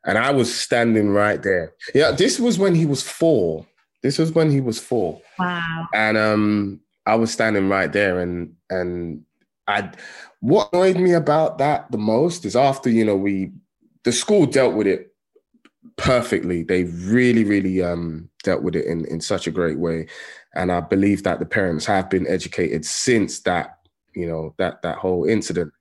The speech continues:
Speaker 2: 'Cause I guess it obviously comes from parents,
Speaker 1: I
Speaker 2: right?
Speaker 1: mean, that's
Speaker 2: Before you
Speaker 1: that,
Speaker 2: know,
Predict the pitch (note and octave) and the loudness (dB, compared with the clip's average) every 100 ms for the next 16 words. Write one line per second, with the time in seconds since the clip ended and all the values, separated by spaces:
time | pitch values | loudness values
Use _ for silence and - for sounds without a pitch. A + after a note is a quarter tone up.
0 | - A3+ A#3+ A3 A3+ D#4+ A#3 F#3+ B3+ C4 | -4 0 0 -2 -6 -6 -6 -6 -6 -6
1 | - A3 A3+ A3+ G#3+ G3+ F#3 A#3 B3+ F#3 | -6 -8 -8 -4 -4 -4 -6 -6 -8 -6
2 | - - D#3+ F#3+ F#3+ F#3+ F#3+ F#3 - - | -4 -2 2 4 6 6 4 0 -10 -4
3 | C#3 C#3 D#3 - B3 B3 G#3 G3 A#3 A3 | 0 2 2 0 0 0 0 0 0 -2
4 | G3+ - | -4 -6